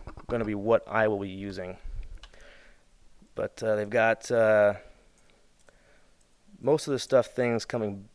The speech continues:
back that, uh, I mean, well, I'm typing real quick. But yeah, they got a lot coming back. It looks better. You know, they have bazillions and bazillions of guns, what, uh, is what they're saying. But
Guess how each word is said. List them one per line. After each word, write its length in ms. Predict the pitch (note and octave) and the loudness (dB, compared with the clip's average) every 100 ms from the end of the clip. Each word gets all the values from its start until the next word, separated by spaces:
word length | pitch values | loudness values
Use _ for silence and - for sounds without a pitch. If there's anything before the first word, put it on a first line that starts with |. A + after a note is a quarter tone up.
| - | 2
back 400 | A#2+ A#2 G#2+ - - | 4 4 2 -8 -12
that, 340 | F#2 G2+ - | -8 -8 -4
uh, 240 | G#2 G2 F#2+ | -2 -2 -2
I 40 | |
mean, 200 | G2+ G2 - A#2 | -6 -12 -18 -20
well, 140 | - | -18
I'm 60 | - | -16
typing 340 | - D#2+ - | -12 -12 -14
real 100 | - | -20
quick. 320 | - - - - _ _ _ _ _ _ _ _ _ _ _ _ _ _ _ _ - _ _ _ _ - - _ - | -18 -18 -18 -20 _ _ _ _ _ _ _ _ _ _ _ _ _ _ _ _ -20 _ _ _ _ -20 -20 _ -2
But 80 | C#3+ | 0
yeah, 80 | A2+ | 2
they 80 | |
got 120 | A#2 A#2+ | 2 2
a 60 | |
lot 180 | A#2+ A2+ | 2 2
coming 240 | C3+ A#2+ | -2 -4
back. 260 | G#2 A2+ G#2+ | 0 0 0
It 100 | G#2 | 0
looks 180 | C#3 - | -2 2
better. 460 | - A#2+ A#2+ A2+ G#2+ - - | 6 6 6 2 -2 -4 -2
You 120 | G#2+ | -4
know, 160 | G#2 | -2
they 160 | G2+ G2+ | -2 0
have 420 | G#2+ G#2 F#2+ - - - | 0 0 -4 -20 -20 -10
bazillions 520 | A#2 G#2+ A#2 A2+ A2 | -8 -2 0 0 -2
and 160 | G#2 G#2 | -4 0
bazillions 440 | - A2 G#2+ G#2 | 0 0 -2 -2
of 120 | G2+ F#2+ | -4 -2
guns, 420 | A2 G#2 G#2 - | 2 2 0 -2
what, 260 | G2+ - | -4 0
uh, 260 | G#2 G2 G2 F#2+ - - - _ - - - - - - | 2 4 4 0 -16 -20 -20 _ -20 -20 -20 -20 -20 -8
is 80 | |
what 160 | G2+ G2 | -4 -2
they're 140 | G#2+ | -2
saying. 480 | G2+ - G2 G2 G#2 - | -2 -6 -6 -8 -10 -14
But 220 | - G2+ | -8 -8